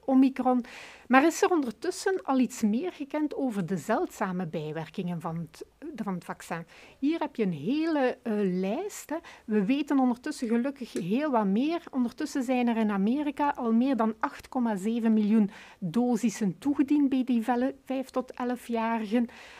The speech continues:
En er zijn verschillende rapporteringssystemen, snelle rapporteringssystemen, waardoor we snel zicht hebben op die bijwerkingen. Eh,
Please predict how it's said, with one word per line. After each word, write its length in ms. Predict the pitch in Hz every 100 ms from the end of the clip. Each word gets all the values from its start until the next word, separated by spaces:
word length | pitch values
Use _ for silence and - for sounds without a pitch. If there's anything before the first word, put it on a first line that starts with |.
| -
En 180 | 247 226
er 60 | 180
zijn 240 | 214 160
verschillende 500 | 175 - 294 302 269
rapporteringssystemen, 1400 | 208 208 196 - 240 254 294 311 277 - 277 - 285 277
snelle 300 | 262 240 -
rapporteringssystemen, 1200 | 262 233 208 - 254 269 277 277 277 294 269 240 196
waardoor 360 | 208 202 226
we 60 | 190
snel 400 | - 226 285 294
zicht 240 | 262 254
hebben 220 | 269 269
op 140 | 262 220
die 100 | 240
bijwerkingen. 640 | 220 226 233 226 247 233 226 - - - -
Eh, 320 | 240 233 220